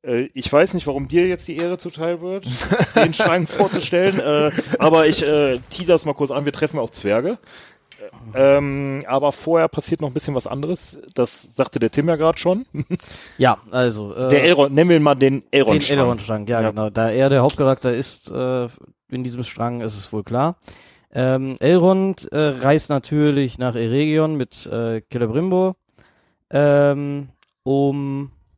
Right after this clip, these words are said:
Speaker 3: dann dort zu erfahren, was das tatsächlich ist, wa-, was sie schmieden wollen, äh, oder was sie herstellen wollen, um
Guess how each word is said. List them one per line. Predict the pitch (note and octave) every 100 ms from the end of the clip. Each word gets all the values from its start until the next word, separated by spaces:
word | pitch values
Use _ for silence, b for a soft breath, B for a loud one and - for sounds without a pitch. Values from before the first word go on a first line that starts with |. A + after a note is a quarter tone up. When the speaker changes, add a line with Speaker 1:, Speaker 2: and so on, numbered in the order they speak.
| _ _ _
Speaker 3:
dann | A#2 B2+ C#3 C3
dort | D3 D#3
zu | D#3
erfahren, | C3 A#2+ C#3 C#3 C#3
was | C3 D3
das | - B2+ -
tatsächlich | A#2 A#2+ A2 G2+ C#3
ist, | G3 - D3+
wa-, | D#3+
was | C#3 D3
sie | D3+
schmieden | - D#3+ D#3+ C3+
wollen, | D3 D3+ D3 b b b b
äh, | - A#2+ A#2+ A#2+ A2
oder | G#2+ G#2
was | G2+ -
sie | F#2+
herstellen | C3 - C3 C3 A#2+
wollen, | B2 C3 C3
um | A2+ A#2+ A#2+ A#2+